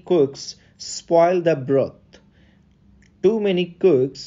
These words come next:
spoil the broth। Next, समय पर एक टका नौ का काम देता है। समय पर एक टका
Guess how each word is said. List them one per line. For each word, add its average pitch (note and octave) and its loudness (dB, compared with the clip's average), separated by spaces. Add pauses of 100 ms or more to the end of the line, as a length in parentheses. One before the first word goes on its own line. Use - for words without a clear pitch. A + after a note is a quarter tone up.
(380)
spoil F3 2
the D#3+ -2
broth। B2 -8 (1120)
Next, - -6 (280)
समय E3 -2
पर G3 0
एक E3 -2 (140)
टका C#3 -2
नौ C3+ -2
का C3 -4 (140)
काम C3 -4
देता A2+ -8
है। A2 -20 (280)
समय C3+ -8
पर C#3+ -2
एक F3 -8
टका B2 -6